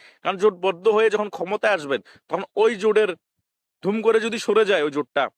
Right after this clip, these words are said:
তাহলে আপনার দেড়শো আসন থেকে কমে গেলেন, তখন আপনার সরকারটা ফল্ট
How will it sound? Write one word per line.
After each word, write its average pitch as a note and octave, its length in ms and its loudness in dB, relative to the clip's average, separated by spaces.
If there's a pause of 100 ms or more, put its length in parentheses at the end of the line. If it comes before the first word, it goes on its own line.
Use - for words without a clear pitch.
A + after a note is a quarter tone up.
তাহলে D#3+ 260 0
আপনার F#3 180 -4
দেড়শো C#3+ 240 -2
আসন F3 180 -6
থেকে F#3 120 -4
কমে F3+ 240 -4
গেলেন, C#3 200 -2
তখন C3+ 220 -4
আপনার C#3+ 140 -4
সরকারটা D3 440 -6 (1200)
ফল্ট D#3 240 -2